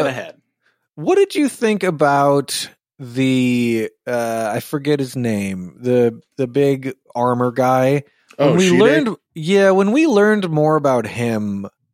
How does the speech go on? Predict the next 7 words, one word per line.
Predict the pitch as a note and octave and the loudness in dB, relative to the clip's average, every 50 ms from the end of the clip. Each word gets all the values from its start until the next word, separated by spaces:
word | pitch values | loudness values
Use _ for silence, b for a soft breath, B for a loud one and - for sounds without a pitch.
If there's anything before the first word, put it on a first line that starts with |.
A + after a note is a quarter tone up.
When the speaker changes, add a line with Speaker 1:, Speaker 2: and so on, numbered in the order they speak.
| _ _ _ _ _ _ _ _ _ _ _ _ _ _ _ _ _ _ - | _ _ _ _ _ _ _ _ _ _ _ _ _ _ _ _ _ _ -12
Speaker 2:
I | D3 | -12
kinda | C#3 - - - G#3 B3+ D#4+ E4 D#4 | -10 -10 -8 -4 -2 0 2 2 2
wasn't | G#3+ E3+ F3 F#3 E3+ G3 F#3+ D#3+ | 2 4 2 2 2 2 0 0
afraid | C3 - - C#3+ C#3 C#3 C#3 C3 | -2 -2 -2 0 0 2 2 0
of | A2 | 0
him | A2 G2+ G2 | 0 -2 -2
anymore. | G2 F#2+ F#2+ F2+ F2 F2 E2+ D#2+ B1 - - - | -4 -4 -6 -8 -8 -10 -12 -14 -16 -18 -20 -20